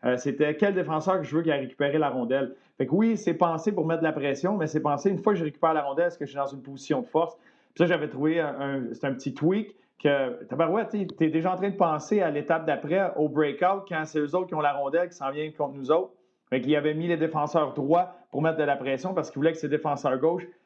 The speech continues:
euh, notamment un Victor Hedman, euh, aillent, aillent récupérer la rondelle puis qu'ils entament la sortie de zone. Fait que c'était la façon de, mettons, j'amène un tweak, euh, mais sinon, il y en a eu, euh, il y en, il y en a tout le temps plusieurs dans un match, euh, des match-ups.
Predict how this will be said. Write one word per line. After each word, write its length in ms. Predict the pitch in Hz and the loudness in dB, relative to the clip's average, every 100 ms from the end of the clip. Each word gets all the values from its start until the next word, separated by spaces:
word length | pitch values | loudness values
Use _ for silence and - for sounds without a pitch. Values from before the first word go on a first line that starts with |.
| _ - 107 | _ -4 0
euh, 380 | 110 107 110 110 | 0 0 0 0
notamment 400 | 120 127 131 147 | -2 0 0 2
un 200 | 143 127 | 0 -2
Victor 340 | 143 143 147 143 | -2 0 0 2
Hedman, 400 | 135 127 160 180 170 _ _ - | -2 0 -2 -2 -8 _ _ 0
euh, 40 | |
aillent, 380 | 135 160 139 131 | 2 2 0 0
aillent 200 | 156 185 | 2 2
récupérer 440 | 170 160 - 156 156 | 0 -4 -2 0 2
la 120 | 151 | 2
rondelle 400 | 143 143 202 196 | 0 0 0 -2
puis 100 | - | -2
qu'ils 140 | 185 | 0
entament 360 | 160 156 175 170 | 0 0 0 -2
la 100 | 143 | -6
sortie 340 | - 143 - | -8 -10 -8
de 40 | 117 | -2
zone. 200 | 139 139 - - | 0 -2 -8 -8
Fait 80 | 135 | -2
que 40 | |
c'était 240 | 165 160 | 0 4
la 120 | 180 165 | 4 2
façon 340 | 143 143 185 | -4 -4 0
de, 240 | 165 135 131 | 2 2 0
mettons, 260 | 135 160 156 139 | -2 -2 -2 -2
j'amène 300 | 139 143 151 | 0 -2 0
un 120 | 143 | 0
tweak, 360 | 127 - 175 - - _ - | -2 0 -2 -2 -16 _ -2
euh, 260 | 120 117 117 | 0 2 0
mais 100 | 127 | -2
sinon, 300 | 127 151 170 | -2 2 2
il 60 | 175 | 2
y 40 | |
en 120 | 139 | 0
a 60 | 135 | 0
eu, 260 | 131 143 135 | 0 2 0
euh, 140 | 113 | 0
il 80 | 113 | -2
y 60 | |
en, 40 | 117 | 0
il 80 | 120 | 0
y 60 | |
en 100 | 131 | 0
a 60 | 135 | -2
tout 120 | 135 | -4
le 40 | 127 | 0
temps 160 | 160 | 0
plusieurs 520 | 156 139 131 156 160 | 0 -4 2 4 4
dans 280 | 147 131 131 | 0 -4 -2
un 80 | 123 | -4
match, 380 | 120 147 156 - _ _ | 0 0 -2 -10 _ _
euh, 120 | 120 123 | 0 2
des 120 | 139 | 0
match-ups. 480 | 139 123 - 175 | 0 0 2 2